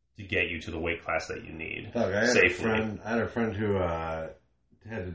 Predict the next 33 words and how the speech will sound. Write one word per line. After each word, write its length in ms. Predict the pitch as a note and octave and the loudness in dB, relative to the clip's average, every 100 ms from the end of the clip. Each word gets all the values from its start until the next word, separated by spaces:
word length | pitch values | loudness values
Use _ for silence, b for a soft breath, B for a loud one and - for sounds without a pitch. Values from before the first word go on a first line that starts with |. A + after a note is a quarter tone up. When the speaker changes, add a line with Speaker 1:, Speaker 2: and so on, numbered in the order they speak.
| G#2 | -4
Speaker 2:
take 160 | F#2 | -4
laxatives 600 | F2 F#2+ G#2 - A2 G#2 | -2 -2 -2 -2 -4 -4
'cause 160 | - F2+ | -6 -6
he 80 | F2 | -4
couldn't 320 | G2+ F#2 - _ - | -4 -6 -8 _ -12
cut 320 | G2+ - - - | -10 -10 -16 -18
the 60 | |
rest 240 | F#2+ G2 - | -12 -12 -8
of 80 | F#2 | -8
his 180 | D#2 | -8
weight. 380 | E2 F2+ G2+ G2+ - | -6 -2 -2 -2 -4
Speaker 1:
Yeah. 240 | G2 F2 F2 | -2 -2 -4
Speaker 2:
And 140 | G2 F#2+ | -4 -2
he 60 | F2+ | -2
shit 220 | - G#2 | -4 -4
his 100 | - | -4
pants 320 | A2 G#2+ - | -2 -2 0
in 120 | A2+ | -2
the 100 | G2+ | 0
elevator 460 | F2 G#2+ G#2 A#2 A2 | 0 0 0 2 4
on 180 | B2 G#2+ | 4 4
the 80 | G2 | 4
way 180 | A#2 | 4
to 120 | A#2+ A2 | 4 4
the 100 | G2+ | 2
weigh-ins. 500 | G2 B2 C#3+ B2+ B2 | 4 4 2 -2 0
Speaker 1:
Oh. 180 | A2+ G#2+ | 0 4
Speaker 2:
<laughs> 280 | G#2 - - | 4 6 12
So 180 | G3 G3+ | 12 12
we 120 | G#3+ | 12
had 180 | G3 F3+ | 12 12
to, 120 | F#3+ | 12
like, 440 | G3+ E3 - - | 12 10 8 -2